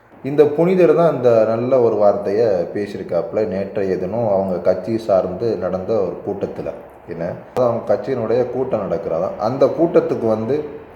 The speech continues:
"நீ வேலை போனாலும் பிரச்சனை இல்லை, உன் முதலாளி உனக்கு தீபாவளிக்கு போனஸ் தராம இருந்தாலும் பிரச்சனை இல்லை, நீ நாசமா கூட போய்க்கோ." அவர் அப்படிதான் சொல்ல வராப்புல. என்ன,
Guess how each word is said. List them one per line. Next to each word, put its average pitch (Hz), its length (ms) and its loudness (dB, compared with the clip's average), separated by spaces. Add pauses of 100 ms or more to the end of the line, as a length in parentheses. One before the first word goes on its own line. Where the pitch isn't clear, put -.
(420)
"நீ 110 80 -6
வேலை 143 340 8
போனாலும் 131 380 0
பிரச்சனை 113 340 -2
இல்லை, 113 180 -2 (160)
உன் 117 200 -2
முதலாளி 139 480 4
உனக்கு 120 360 0
தீபாவளிக்கு 135 560 2
போனஸ் 135 360 2
தராம 117 280 2
இருந்தாலும் 107 360 -2
பிரச்சனை 101 380 -4
இல்லை, 92 180 -2 (280)
நீ 123 80 -6
நாசமா 151 460 4
கூட 147 160 4
போய்க்கோ." 113 420 0 (240)
அவர் 113 180 0
அப்படிதான் 127 360 -2
சொல்ல 117 140 2
வராப்புல. 85 440 2 (240)
என்ன, 80 180 -10